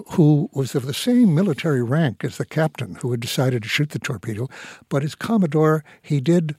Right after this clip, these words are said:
outrank him, and his position was, uh, his decision was needed too, and he decided not to do that. I think if he had decided otherwise,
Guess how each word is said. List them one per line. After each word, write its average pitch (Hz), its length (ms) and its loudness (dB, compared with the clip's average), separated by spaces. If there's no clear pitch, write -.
outrank 135 420 2
him, 113 140 -2
and 110 120 -2
his 175 400 2
position 135 600 0
was, 120 360 -2
uh, 127 140 0
his 156 400 0
decision 135 440 0
was 123 160 -2
needed 135 300 2
too, 127 300 0
and 123 180 0
he 165 120 4
decided 139 560 2
not 123 260 2
to - 100 -4
do 139 180 2
that. 104 300 -6
I 160 120 0
think 214 380 2
if 156 120 -2
he 170 160 2
had 151 180 0
decided 147 460 -2
otherwise, 127 540 -2